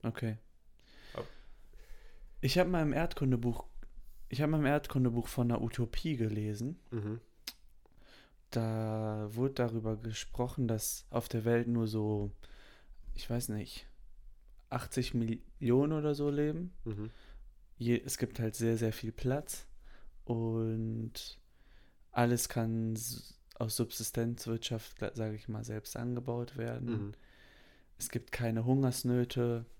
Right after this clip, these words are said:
Speaker 1: keine Armut, weil es halt weniger Leute sind, mehr Ressourcen für alle und ein richtig nachhaltiges Leben. Was hältst du da davon?
Speaker 2: Das wär ein Traum.
Speaker 1: Das wär ein Trau-, ist eine Utopie, oder?
Speaker 2: Ja.
Speaker 1: Oder findest du das zu wenig?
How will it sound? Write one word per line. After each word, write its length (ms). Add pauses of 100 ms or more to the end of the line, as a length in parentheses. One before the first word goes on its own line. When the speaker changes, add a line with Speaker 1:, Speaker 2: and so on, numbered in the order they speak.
(340)
Speaker 1:
keine 640 (640)
Armut, 760 (400)
weil 160
es 160
halt 300
weniger 360
Leute 340
sind, 360 (480)
mehr 220
Ressourcen 420
für 220
alle 320 (640)
und 480 (160)
ein 120
richtig 360
nachhaltiges 760
Leben. 380 (180)
Was 160
hältst 260
du 60
da 160
davon? 460 (960)
Speaker 2:
Das 160
wär 100
ein 140
Traum. 460
Speaker 1:
Das 140
wär 80
ein 120
Trau-, 280
ist 200
eine 80
Utopie, 520
oder? 260 (360)
Speaker 2:
Ja. 140
Speaker 1:
Oder 160
findest 340
du 60
das 280
zu 220
wenig? 320